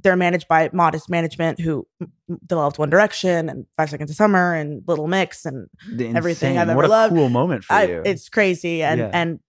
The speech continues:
Speaker 1: and they're amazing, but I watch their fans who are incredible. Um, and the way that they talk about them,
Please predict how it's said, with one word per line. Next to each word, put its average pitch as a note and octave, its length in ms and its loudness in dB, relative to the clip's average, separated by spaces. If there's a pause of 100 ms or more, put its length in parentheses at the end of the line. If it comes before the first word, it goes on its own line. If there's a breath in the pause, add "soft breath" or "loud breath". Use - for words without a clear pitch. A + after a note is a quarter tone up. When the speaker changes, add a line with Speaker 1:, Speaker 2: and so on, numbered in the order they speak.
(120)
Speaker 1:
and F#3 100 0
they're F3+ 80 2
amazing, F#3 500 0
but E3+ 120 0
I F3+ 80 4
watch F#3+ 460 0
their E3+ 180 0
fans F3 580 0
who F#3+ 140 2
are D#3 200 4
incredible. D#3+ 760 -2 (480 soft breath)
Um, D3+ 460 0 (320)
and F3 280 -2
the G3+ 100 2
way G3 360 2
that A3 200 -2
they F3 300 -2
talk - 400 -2
about E3 320 0
them, - 240 -12